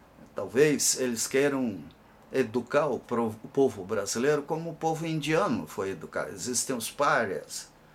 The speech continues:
né? Coitados, os párias, mas não passe nem na sombra deles. Então,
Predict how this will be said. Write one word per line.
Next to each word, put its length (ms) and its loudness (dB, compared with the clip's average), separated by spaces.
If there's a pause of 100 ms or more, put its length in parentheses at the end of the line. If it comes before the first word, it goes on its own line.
(160)
né? 300 -6 (340)
Coitados, 800 0
os 180 -10
párias, 560 0
mas 160 -4
não 160 -2
passe 400 0
nem 180 2
na 160 -2
sombra 480 -2
deles. 640 0 (1000)
Então, 320 0